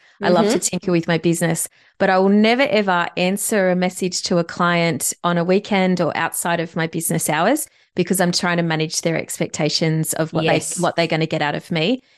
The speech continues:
Speaker 1: It's up to me if I wanna sit and totter on my laptop on the weekends, but I don't wanna set up that relationship where they can, you know, where they can expect for me to answer outside of hours. And so be okay with it.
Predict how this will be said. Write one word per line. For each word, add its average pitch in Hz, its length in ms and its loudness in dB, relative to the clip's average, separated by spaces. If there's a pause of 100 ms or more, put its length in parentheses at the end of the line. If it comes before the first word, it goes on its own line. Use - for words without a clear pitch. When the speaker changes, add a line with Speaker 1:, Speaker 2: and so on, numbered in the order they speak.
Speaker 1:
It's - 80 -2
up 339 120 0
to 302 120 2
me 254 120 6
if - 140 0
I 220 80 4
wanna 190 220 2
sit - 260 0
and 180 100 -2
totter 185 280 2
on 175 80 4
my 165 120 2
laptop 175 440 -4
on 175 100 -2
the 165 60 2
weekends, 170 640 -2 (280)
but 180 120 0
I 180 80 4
don't 190 220 2
wanna 196 180 2
set 180 240 0
up - 180 -6
that - 200 -4
relationship 175 760 0
where 185 140 2
they 165 120 0
can, 160 380 -4
you 190 100 0
know, 160 140 2
where 165 140 2
they 160 120 0
can 165 200 -2
expect - 500 -4
for 180 140 -2
me 165 140 2
to - 180 -6
answer 160 360 -2
outside 165 440 -2
of 156 80 -2
hours. 208 420 0 (400)
And 180 180 2
so 180 640 4 (160)
be 233 220 4
okay 277 320 2
with 427 140 4
it. 233 280 2